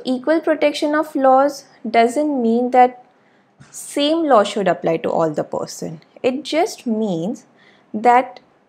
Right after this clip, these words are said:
same law should apply to the, those who are in similar situation.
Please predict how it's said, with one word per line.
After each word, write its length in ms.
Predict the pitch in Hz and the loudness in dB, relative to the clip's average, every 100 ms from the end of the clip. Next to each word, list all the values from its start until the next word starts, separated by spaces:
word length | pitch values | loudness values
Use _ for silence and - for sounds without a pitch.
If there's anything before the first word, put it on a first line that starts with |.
| - | -18
same 360 | - 285 302 | -4 0 0
law 160 | 311 330 | 2 2
should 260 | 339 349 - | 2 -2 0
apply 580 | 220 214 - 202 180 254 | 0 0 0 2 4 2
to 140 | 254 | 0
the, 220 | 240 269 | 2 2
those 360 | 202 208 240 330 | 2 4 4 2
who 160 | - 240 | 0 4
are 160 | 233 | 4
in 220 | 226 294 403 | 4 0 -6
similar 640 | - - 240 240 254 311 | -2 2 2 2 0 0
situation. 960 | 320 254 - 226 190 170 - 170 131 | -2 -12 -10 -6 -2 -4 -4 -8 -8